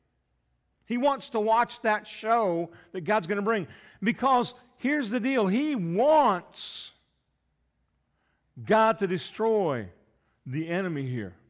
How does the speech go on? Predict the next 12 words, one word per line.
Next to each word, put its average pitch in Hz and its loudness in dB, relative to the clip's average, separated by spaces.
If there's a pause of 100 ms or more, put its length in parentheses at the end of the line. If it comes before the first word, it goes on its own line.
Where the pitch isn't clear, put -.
(160)
He 151 -12
wanted 196 -4
God 175 -6
to 185 -8
destroy 160 -10
the 151 -8
enemy. 139 -10 (1000)
And 202 0
Jonah 247 0
is, 196 0 (260)
is, 196 -2
is, 185 -8